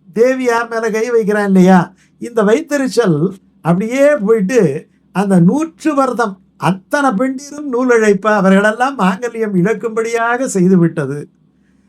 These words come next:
அங்க அர்ஜுனன் போட்ட அம்பு கிடையாது, இவர்களை எல்லாம் மாய்த்தது.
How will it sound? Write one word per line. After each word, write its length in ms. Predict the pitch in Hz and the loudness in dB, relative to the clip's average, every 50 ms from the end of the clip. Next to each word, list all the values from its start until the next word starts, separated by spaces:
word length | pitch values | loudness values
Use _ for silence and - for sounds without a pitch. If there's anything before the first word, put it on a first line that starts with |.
| _ _ | _ _
அங்க 260 | - 151 190 190 165 | 0 2 4 4 4
அர்ஜுனன் 440 | 160 175 190 190 277 294 285 277 262 | 4 4 2 2 0 0 -2 -2 0
போட்ட 280 | 247 247 247 247 247 226 | 0 -2 0 0 0 -2
அம்பு 240 | 240 247 233 262 | -2 -2 -4 -2
கிடையாது, 480 | 247 233 233 233 226 226 226 208 196 196 | 0 0 2 2 2 2 2 2 4 4
இவர்களை 380 | 190 214 226 220 226 220 220 214 | 4 4 2 2 0 0 0 -2
எல்லாம் 360 | 214 208 214 208 214 214 190 | -2 -2 0 -2 0 2 2
மாய்த்தது. 540 | 175 180 196 190 190 180 160 127 127 120 | 4 4 4 4 2 0 -2 -2 -4 -8